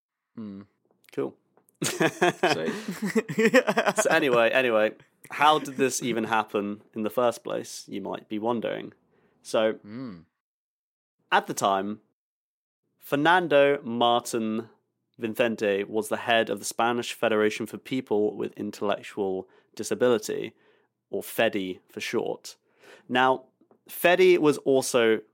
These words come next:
Speaker 2: a fairly new thing in two thousand, having only been formed seven years prior in nineteen ninety-three. So, being a new federation on the block, which also catered to another new category of sport on the block,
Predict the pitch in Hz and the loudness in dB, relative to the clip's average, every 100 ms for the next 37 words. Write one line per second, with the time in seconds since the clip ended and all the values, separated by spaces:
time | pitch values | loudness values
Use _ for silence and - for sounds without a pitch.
0 | _ 110 - 120 107 107 104 104 - 143 | _ -10 0 2 4 2 0 -2 0 2
1 | 127 101 92 95 - 95 95 87 87 107 | 4 2 -6 -8 -8 -6 -6 -6 -8 -10
2 | 107 - 117 113 113 113 107 107 110 107 | -14 -4 0 2 2 0 -2 -4 0 0
3 | 104 - - 156 156 135 131 123 - 120 | -2 -6 -2 2 2 0 -2 -4 -2 2
4 | 107 101 101 101 98 - 104 95 - - | 2 0 -4 -6 -6 -4 -6 -6 -8 -4
5 | 104 92 - _ _ _ _ _ _ - | -4 -4 -8 _ _ _ _ _ _ -10
6 | - 135 135 135 - - 185 208 196 170 | 4 6 6 2 0 2 6 6 6 4
7 | 143 151 160 160 156 156 139 127 123 123 | 2 2 2 2 2 2 4 4 2 0
8 | 107 101 104 95 - - - 110 - 160 | -2 -2 0 0 0 -8 -12 -12 -4 4
9 | 190 202 143 120 123 110 113 104 - 107 | 4 4 2 0 0 -2 -4 -8 -2 -2
10 | 107 104 107 104 104 104 - 139 117 - | 0 -2 -2 -4 -6 -8 -6 -4 -4 -6
11 | 113 110 101 101 - - - 185 196 - | -4 -4 -4 -4 -6 -8 -2 2 2 2
12 | 104 95 - 92 98 - - | -2 -2 -6 -4 -4 -6 -20